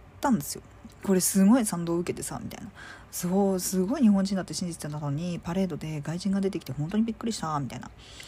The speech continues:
話をした時に、母親が、「え？絶対外人でしょ」みたいな感じだったので、「なぜ？」みたいな。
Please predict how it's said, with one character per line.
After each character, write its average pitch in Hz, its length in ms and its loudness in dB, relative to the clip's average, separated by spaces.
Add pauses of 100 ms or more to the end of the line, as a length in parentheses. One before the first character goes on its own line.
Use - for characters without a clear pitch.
(220)
話 190 240 -2
を 175 80 -2
し - 80 -10
た - 40 -10
時 202 200 -10
に、 185 340 -2
母 165 260 -6
親 170 200 -4
が、 175 320 -2 (960)
「え？ - 40 0 (320)
絶 - 300 -6
対 285 160 4
外 254 180 6
人 233 240 8
で 214 80 4
し - 80 2
ょ」 214 80 -6
み 147 120 -6
た - 80 -10
い - 40 -8
な - 80 -8 (460)
感 196 160 2
じ 185 80 2
だ 180 60 0
っ - 40 -6
た 143 100 -8
の 131 100 -4
で、 139 320 -6 (1800)
「な 220 320 8
ぜ？」 73 340 -2
み - 140 -4
た 71 120 -4
い 69 40 -6
な。 - 100 -10